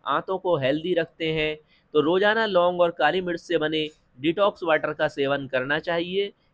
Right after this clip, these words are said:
बहुत ही फ़ायदेमंद होता है। इसके अलावा काली मिर्च और लौंग का सेवन शरीर से इन्फेक्शन को दूर करने में बहुत ही उपयोगी है।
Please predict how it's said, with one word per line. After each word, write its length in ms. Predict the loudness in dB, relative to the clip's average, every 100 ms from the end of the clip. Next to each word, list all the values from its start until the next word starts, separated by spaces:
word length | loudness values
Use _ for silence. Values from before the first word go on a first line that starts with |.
| -8
बहुत 320 | -2 0 -2
ही 60 | -6
फ़ायदेमंद 560 | -4 -2 0 -2 -4
होता 260 | -6 -2 0
है। 180 | 0 0
इसके 220 | -2 -2
अलावा 300 | 2 2 0
काली 300 | 0 0 0
मिर्च 220 | -2 -2
और 100 | -2
लौंग 280 | 0 0 -2
का 100 | -4
सेवन 400 | -2 0 0 -2 -6 _ _
शरीर 400 | -6 -2 -2 -2
से 280 | -2 0 0 -2 _ _ -6
इन्फेक्शन 520 | -4 0 -2 -2 -4
को 140 | -4
दूर 260 | -2 0 0
करने 260 | 0 0 0
में 200 | 0 -2
बहुत 340 | 0 0 0 -2
ही 80 |
उपयोगी 500 | -8 -4 -2 0 -2
है। 280 | -2 -2 -4